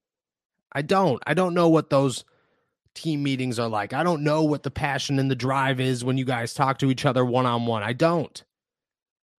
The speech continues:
What I do know is watching from the press box, guys gave up.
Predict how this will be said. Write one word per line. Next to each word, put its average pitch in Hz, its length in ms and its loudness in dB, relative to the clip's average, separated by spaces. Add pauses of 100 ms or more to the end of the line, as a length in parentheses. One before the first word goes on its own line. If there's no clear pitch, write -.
(640)
What 135 140 -2
I 123 80 -6
do 160 260 0
know 160 340 2
is 127 140 -4
watching 143 540 -4
from 143 180 -2
the 139 60 -2
press 131 320 -4
box, 104 460 -6 (2000)
guys 139 320 -2
gave 135 240 2
up. 127 280 2